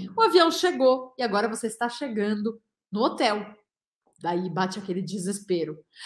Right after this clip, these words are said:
<gasps> Será que eu vou conseguir explicar o que eu preciso lá no hotel? Será que as pessoas vão me entender? Será que o hotel é legal? Pra gente começar, vamos entender como que seria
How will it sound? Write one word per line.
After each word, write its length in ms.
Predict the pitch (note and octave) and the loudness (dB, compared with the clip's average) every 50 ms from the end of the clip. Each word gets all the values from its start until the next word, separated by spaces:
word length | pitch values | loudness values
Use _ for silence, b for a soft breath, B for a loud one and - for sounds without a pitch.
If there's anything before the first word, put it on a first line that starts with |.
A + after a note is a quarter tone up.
| G4+ G#4 | -6 -6
<gasps> 280 | G4+ F4+ E4 D4+ B3+ | -4 -2 -2 -4 -4
Será 360 | - - - C4+ C4 C4 C4+ C4+ | -2 2 6 8 8 8 6 4
que 100 | C4+ D#4+ | 4 2
eu 40 | |
vou 120 | C#4 D4+ - | 2 2 2
conseguir 320 | D4+ C4+ - C#4 G#3+ C4+ | 0 0 0 0 0 0
explicar 400 | D4+ - - C4+ C4 C4+ C#4+ C#4+ | 0 -2 -2 -4 -2 0 2 2
o 80 | C#4+ C#4 | 2 4
que 100 | - D#4 | 2 2
eu 80 | D#4+ | 2
preciso 500 | D#4+ E4+ C#4 - - - D4 E4+ E4 C4+ | 4 2 2 2 0 -2 0 0 0 2
lá 120 | C4 C4 B3 | 2 0 0
no 80 | A#3+ | 0
hotel? 320 | A3+ A3+ - B3 C4+ D4 C#4+ | -2 0 2 2 2 2 2
Será 180 | - C#4+ C#4+ | 0 -4 -4
que 80 | D4 - | -4 -6
as 80 | D4+ - | -8 -6
pessoas 220 | - D#4+ D4+ B3+ | -4 -2 -2 -2
vão 120 | D4 D#4 | -2 -2
me 100 | D4+ D#4 | -2 -2
entender? 680 | D4 C#4 - B3 G#3+ F#3+ F3+ F3 - A#3 D4 F4+ F#4+ F#4 - b b b b b b b | -2 -2 -2 -2 -2 -2 -2 0 2 4 4 4 2 0 -2 b b b b b b b
Será 200 | b - A4 C#5+ | b -4 -4 -2
que 120 | - F#4+ | 0 2
o 40 | E4+ | 2
hotel 340 | C#4+ A#3+ A#3+ C#4 D4 D4+ D4 | 2 2 2 2 2 2 2
é 60 | C4+ | 2
legal? 540 | B3 G#3 F3 D#3 G#3 A3 A3 G3 F3 D3+ - - - - _ _ _ _ b b b | 2 0 0 2 6 6 8 8 6 4 -2 -8 -14 -20 _ _ _ _ b b b
Pra 160 | - A#3+ C#4 D#4+ | 6 6 8 8
gente 260 | D#4+ F4+ D#4 D#4 - | 8 6 6 6 6
começar, 720 | E4+ C#4+ A#3+ G#3 G#3 G#3+ - C4 C4+ C#4 B3 G3+ - - - - _ _ _ _ _ _ _ _ _ _ - - - - | 6 6 6 6 2 2 4 4 4 4 4 0 -4 -6 -12 -18 _ _ _ _ _ _ _ _ _ _ -20 -16 -8 -2
vamos 300 | F#3+ A3+ C4 C#4 D4 D#4+ | 2 2 4 4 2 2
entender 720 | D#4+ F#4 E4+ D4 A#3+ A#3+ A#3+ C4+ D#4 - - - - - - | 2 2 4 6 8 8 8 8 8 2 -4 -10 -16 -12 -6
como 200 | - A4 A#4+ C5+ | -4 -2 -2 -2
que 80 | - - | -2 0
seria 600 | - - G#4 D#4 A#3 B3 C4+ C#4+ D4+ D4 D4 | 2 2 2 2 2 2 2 2 2 0 -2